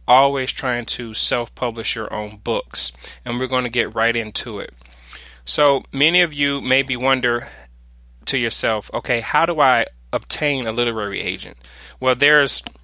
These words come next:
there's a few ways. I'm not gonna say so many ways, but there's a few ways for you to obtain a literary agent. First of all, you can go to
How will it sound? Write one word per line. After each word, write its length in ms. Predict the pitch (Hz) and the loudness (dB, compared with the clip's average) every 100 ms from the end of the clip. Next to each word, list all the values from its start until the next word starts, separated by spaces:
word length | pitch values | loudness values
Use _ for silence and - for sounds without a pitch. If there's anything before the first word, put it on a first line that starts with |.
| - - - - - - - | -12 -12 -20 -20 -10 -10 0
there's 320 | 143 165 165 | 6 6 6
a 80 | 151 | 2
few 300 | - 190 202 | 0 0 4
ways. 520 | 156 123 120 123 - - | 6 6 4 2 -2 -4
I'm 100 | 120 | 0
not 200 | 135 131 | 0 0
gonna 180 | 127 123 | -2 -2
say 120 | - | 0
so 200 | - 151 | 2 0
many 220 | 123 113 | 0 -2
ways, 240 | 110 107 | -4 -4
but 160 | 117 - | -6 -2
there's 240 | 139 139 | 0 0
a 40 | 123 | -4
few 280 | - 175 165 | -6 -6 0
ways 480 | 131 123 117 - - - - | 2 2 0 -8 -12 -20 -18
for 160 | - 127 | -6 -4
you 240 | 117 123 | -4 -6
to 220 | - 123 | -6 -6
obtain 340 | 110 - 123 113 | -6 -4 -2 -2
a 60 | |
literary 420 | 117 113 104 101 | -4 -4 -4 -2
agent. 400 | 104 101 107 107 | -2 -2 -4 -12
First 340 | - 160 180 - | -2 0 0 -2
of 140 | 120 | -2
all, 220 | 113 110 | 0 0
you 220 | 110 127 135 | -2 -6 -8
can 200 | 139 113 | -10 -6
go 460 | 120 120 117 113 - - - - | -4 -2 -4 -6 -14 -20 -20 -10
to 480 | - 135 123 117 | -6 -4 -4 -6